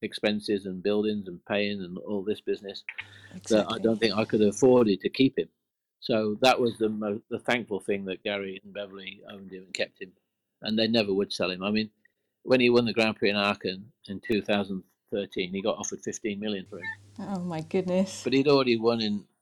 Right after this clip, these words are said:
Speaker 1: he'd already won in London.
Speaker 2: Yeah, so tell us about that. I mean, that in front of your home crowd, I mean, nothing can beat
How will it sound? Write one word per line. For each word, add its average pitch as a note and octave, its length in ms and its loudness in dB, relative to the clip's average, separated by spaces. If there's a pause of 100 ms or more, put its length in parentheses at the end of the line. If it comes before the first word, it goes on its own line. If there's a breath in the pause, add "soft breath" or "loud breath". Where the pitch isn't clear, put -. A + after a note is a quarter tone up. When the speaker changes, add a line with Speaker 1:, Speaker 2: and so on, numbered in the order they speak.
Speaker 1:
he'd B2 220 0
already B2 260 4
won G#2+ 240 0
in G2+ 280 -4
London. G2 460 -4 (800)
Speaker 2:
Yeah, F#3+ 320 -4
so - 240 -2
tell C4 200 6
us C4 120 6
about A#3 280 4
that. - 460 2
I F#3+ 40 2
mean, G#3 160 2
that G#3+ 280 0
in G#3 140 4
front G#3+ 160 2
of G#3 120 2
your G3 120 4
home G3+ 240 4
crowd, F#3 420 4
I F#3 40 2
mean, F#3+ 180 0
nothing G3+ 260 -2
can F#3 160 -6
beat - 480 -6